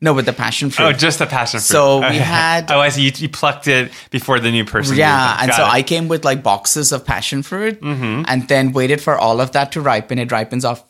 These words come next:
Speaker 1: the vine, so it's great. And then I've been, I froze all the pulp and I've been using it when I need to.
Speaker 2: Oh my gosh. Well, you, there was something you said in there that I think everyone's gonna be very interested in, which is that you said you grew up in India.
Speaker 1: I did, yeah.
Speaker 2: So where did you grow up?
Speaker 1: I grew up on the West Coast in Bombay.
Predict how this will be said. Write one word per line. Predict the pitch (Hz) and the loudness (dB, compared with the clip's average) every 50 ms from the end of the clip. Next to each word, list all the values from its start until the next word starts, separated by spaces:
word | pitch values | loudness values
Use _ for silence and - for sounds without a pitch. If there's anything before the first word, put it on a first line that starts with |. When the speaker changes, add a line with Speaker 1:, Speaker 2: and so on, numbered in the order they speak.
| _ - | _ -14
Speaker 1:
the | 113 | -10
vine, | 113 110 107 107 107 | -8 -6 -6 -6 -6
so | - 107 | -6 -8
it's | 107 - - | -8 -10 -8
great. | - 104 101 98 101 - _ _ _ _ _ _ - | -6 -4 -4 -4 -6 -8 _ _ _ _ _ _ -4
And | 120 123 120 | -4 -2 0
then | 120 123 123 123 | 0 0 0 0
I've | 120 120 120 | -2 -4 -6
been, | - 123 123 120 117 117 - _ | -6 -6 -6 -6 -6 -8 -12 _
I | - 110 | -16 -16
froze | - - - 117 120 120 | -12 -8 -6 -6 -4 -2
all | 127 123 131 | -2 -2 -2
the | 151 165 | -4 -4
pulp | 160 139 123 123 123 - | -4 -4 -4 -4 -4 -4
and | 123 123 | -6 -6
I've | 123 | -6
been | 127 120 | -6 -6
using | 123 120 123 - 120 - | -4 -4 -4 -4 -4 -6
it | - - | -8 -10
when | - - | -10 -8
I | - 117 | -6 -6
need | 123 143 165 - - - | -6 -6 -6 -8 -8 -10
to. | - - - - | -8 -8 -6 -4
Speaker 2:
Oh | 165 190 | -4 -4
my | 208 208 208 196 | -2 -2 -2 -2
gosh. | 175 190 196 - - - - - - | -2 -2 -2 -4 -6 -10 -14 -4 0
Well, | 170 170 170 | 2 4 4
you, | 196 - - - | 4 2 0 0
there | 151 160 | 0 0
was | 160 156 | 2 2
something | - 175 175 180 | 0 -2 0 0
you | 175 165 | -2 0
said | 156 - 151 143 | 0 0 0 2
in | 143 | 2
there | 143 131 131 | 2 0 2
that | 123 120 117 117 | 2 0 0 0
I | |
think | - 139 127 123 | 0 -2 0 0
everyone's | 117 120 123 123 117 - | 0 0 0 -2 -2 -2
gonna | 120 117 | -4 -2
be | 110 113 | -2 -2
very | 113 110 107 110 | -2 -2 -2 -2
interested | 117 123 120 - 120 107 104 - 110 110 | -2 -4 -2 -2 -2 -2 -2 -4 -6 -6
in, | 110 107 | -4 -4
which | 107 - | -6 -6
is | 117 | -6
that | 113 117 | -6 -6
you | 107 | -6
said | 107 - 123 | -6 -6 -6
you | 107 104 | -6 -6
grew | 104 - - 120 117 117 | -6 -4 -2 0 2 2
up | 117 120 - | 2 0 0
in | 117 113 | -4 -6
India. | 113 110 110 113 113 113 101 104 98 98 98 107 117 - _ _ _ _ | -4 -4 -4 -4 -4 -4 -4 -4 -4 -4 -4 -6 -6 -8 _ _ _ _
Speaker 1:
I | - 104 | -4 -2
did, | 127 123 131 120 101 90 | 0 2 2 2 2 0
yeah. | 110 104 101 - | 0 0 0 0
Speaker 2:
So | 156 143 | 0 2
where | 127 131 147 | 2 2 2
did | 170 170 170 | 0 0 -2
you | 180 | -2
grow | 160 170 175 | 0 2 2
up? | 202 - 143 - 143 127 - - | 2 0 -2 -4 -8 -8 -4 -2
Speaker 1:
I | 151 151 | -2 0
grew | 160 175 | 2 2
up | 180 180 202 | 2 2 0
on | 196 | -2
the | 196 185 | -2 0
West | 156 139 131 127 - | 0 0 0 0 -2
Coast | - 143 139 - - | -2 -2 -2 -2 -2
in | 139 127 | -2 0
Bombay. | 123 104 104 120 120 123 139 160 160 | 0 -2 -2 -2 -4 -4 -4 -6 -8